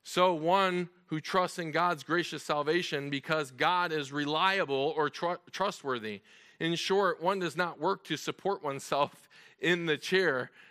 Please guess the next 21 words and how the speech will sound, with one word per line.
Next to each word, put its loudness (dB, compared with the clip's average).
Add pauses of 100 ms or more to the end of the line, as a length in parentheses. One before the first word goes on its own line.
nor 2
does -4
one -4
work -2
to -2
obtain -4
salvation. -4 (400)
Rather, 2
one 0
relies 0
on 0
what -6
God 0
has -6
accomplished -6
in -4
his -6
Son -4
at -6
the -8
cross -2